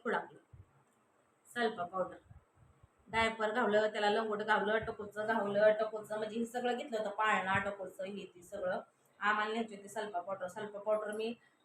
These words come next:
इतकी हुडकले त्याला मी, पण मला कुठंच घावली नाही. मग परत अजून इंदापूरमध्ये थोडासा अजून म्हणजे दवाखान्यापासून अजून थोडंसं लांब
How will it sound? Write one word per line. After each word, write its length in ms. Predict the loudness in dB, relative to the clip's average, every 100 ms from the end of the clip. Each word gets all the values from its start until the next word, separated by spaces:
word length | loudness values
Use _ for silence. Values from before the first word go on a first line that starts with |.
| _ -10
इतकी 300 | -10 -6 2
हुडकले 400 | 4 4 4 0
त्याला 220 | 2 2
मी, 180 | 2 -2
पण 180 | -2
मला 160 | 0 0
कुठंच 360 | 0 -4 -4 -4
घावली 160 | -2
नाही. 140 | -2 -2
मग 100 | -2
परत 300 | -2 0 2
अजून 360 | 2 0 -6
इंदापूरमध्ये 580 | -4 0 0 0 -2 -4 -2
थोडासा 400 | 2 4 4 2
अजून 200 | 0 -2
म्हणजे 300 | -6 -6 -4
दवाखान्यापासून 580 | -2 -2 -2 -6 -6 -4
अजून 220 | -2 -2
थोडंसं 360 | -2 -4 -2 0
लांब 200 | 2